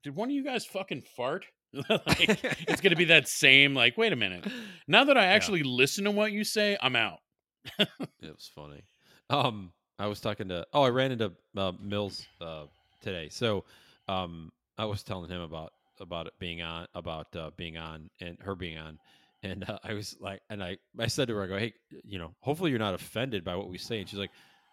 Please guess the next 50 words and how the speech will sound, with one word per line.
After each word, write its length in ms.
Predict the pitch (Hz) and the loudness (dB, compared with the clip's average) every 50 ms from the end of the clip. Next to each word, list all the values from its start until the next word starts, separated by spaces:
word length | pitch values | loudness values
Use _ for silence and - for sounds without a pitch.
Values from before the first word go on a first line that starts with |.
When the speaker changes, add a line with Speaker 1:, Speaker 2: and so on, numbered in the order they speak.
| _ _ | _ _
Speaker 2:
"I 120 | - 127 151 | 0 0 2
listened, 340 | 190 233 - - 370 294 226 | 2 0 -2 -6 -6 -2 0
like, 160 | 208 180 - - | 0 2 0 -2
I've 120 | 143 139 | -4 -2
listened 240 | 147 202 - - 214 175 | -2 -2 -2 -2 -2 -4
to 140 | - - | -2 -2
every 220 | 143 151 160 165 156 | -2 0 2 0 0
podcast. 560 | - - 143 135 147 - - 107 95 87 104 | 0 -2 -4 -4 -4 -6 -6 -6 -6 -6 -8
I 40 | 101 | -6
think 160 | - 202 - | -6 -4 -4
I 60 | 151 | -4
know 260 | 117 117 117 120 123 | -4 -2 0 4 4
what 120 | 123 131 123 | 4 4 4
I'm 80 | 117 | 2
getting 180 | 107 117 110 104 | 0 -2 -2 -2
myself 320 | 104 98 - 104 90 - | -4 -6 -6 -6 -6 -6
into." 240 | 117 131 147 - 127 | -6 -8 -8 -8 -10
I'm 80 | - 80 | -10 -10
like, 160 | 87 90 - | -12 -12 -12
"Hey, 100 | - 208 | -12 -12
okay, 280 | - - - - 180 160 - - | -12 -14 -12 -12 -14 -14 -14 -14
settle 220 | - - 127 151 | -14 -12 -10 -10
down. 240 | 123 113 131 139 135 | -10 -10 -12 -14 -14
Sorry." 240 | - 151 143 139 - _ _ _ | -14 -14 -14 -14 -16 _ _ _
It's 80 | - | -12
Speaker 1:
All 60 | 95 107 | -8 -6
Speaker 2:
cool. 80 | 127 | -4
Speaker 1:
right. 220 | 170 220 226 - - - | -4 -6 -8 -10 -6 -4
Yeah. 240 | 135 180 220 196 - - - _ _ _ _ _ | -4 -2 -2 -4 -6 -10 -14 _ _ _ _ _
Sorry. 340 | - 123 135 190 160 - - _ _ _ _ _ _ _ _ _ _ _ _ _ _ _ _ _ - - - - - 85 - - | -8 -4 -4 -4 -4 -6 -8 _ _ _ _ _ _ _ _ _ _ _ _ _ _ _ _ _ -20 -18 -14 -12 -12 -10 -8 -8
Speaker 2:
Okay. 220 | 202 - - - - | -10 -6 -6 -8 -8
Speaker 1:
<laughs> 40 | - | -8
Speaker 2:
Just 200 | 110 120 - - _ _ _ _ _ _ _ _ - | -10 -14 -14 -16 _ _ _ _ _ _ _ _ 2
Speaker 1:
No, 160 | 170 254 - 208 | 2 4 4 4
it's 0 | |
Speaker 2:
it's 140 | 101 104 - | 2 4 4
a, 40 | 190 | 6
Speaker 1:
awesome, 300 | 202 233 226 131 123 120 | 6 6 6 4 2 0
Speaker 2:
it's, 120 | 110 90 95 | -2 -2 -2
Speaker 1:
man. 100 | 107 110 | -2 -2
I'm, 240 | 120 135 151 151 - _ - | -2 -2 -4 -8 -10 _ -8
Speaker 2:
it's 140 | 139 - - | -4 0 2
a 40 | 170 | 2
Speaker 1:
I'm 80 | 151 | 4
stoked. 60 | 147 165 185 190 | 6 6 6 6
Speaker 2:
knee-jerk 240 | 175 180 185 180 - | 6 6 4 4 2
reaction 520 | 156 139 139 165 202 - - 101 85 78 | 2 2 2 2 2 0 -4 -8 -10 -10
f-, 300 | - - _ _ - - | -14 -20 _ _ -20 -18
for 200 | - 92 90 87 | -14 -12 -10 -8
us. 300 | 82 85 - - - - | -8 -8 -10 -12 -14 -16